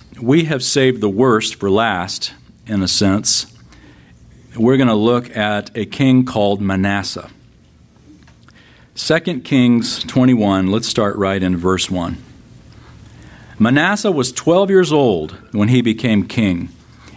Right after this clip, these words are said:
and he reigned fifty-five years in Jerusalem, and his mother's name was Hephzibah. He did evil in the sight of the Lord, according to the abominations of the nations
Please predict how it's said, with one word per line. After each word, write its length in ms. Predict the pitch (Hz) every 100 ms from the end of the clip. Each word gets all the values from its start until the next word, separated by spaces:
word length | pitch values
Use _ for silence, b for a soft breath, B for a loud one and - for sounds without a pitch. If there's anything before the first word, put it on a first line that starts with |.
| -
and 220 | 117 123
he 140 | 143
reigned 720 | 143 139 185 185 107 95 101 - -
fifty-five 1300 | - 170 196 190 - - 180 175 127 117 110 110
years 640 | 113 107 101 85 87 - -
in 160 | 107 95
Jerusalem, 680 | 92 90 87 - 85 85 - - B B B B -
and 120 | 107
his 160 | 113 117
mother's 400 | 135 160 135 110
name 460 | 95 95 101 104
was 220 | 107 98
Hephzibah. 760 | - 131 127 98 95 80 80 - - - - - - - - B B B B
He 160 | 156
did 180 | 175 196
evil 640 | 190 131 208 233 107 78 -
in 140 | 117
the 80 | 110
sight 320 | 110 120 104
of 80 | 92
the 60 | 92
Lord, 420 | 92 87 76 - - -
according 460 | 113 - 139 143 147
to 100 | 139
the 140 | 117
abominations 920 | 107 120 131 135 131 131 131 131 131
of 160 | 131 104
the 80 | 101
nations 760 | 98 120 147 - 87 90 90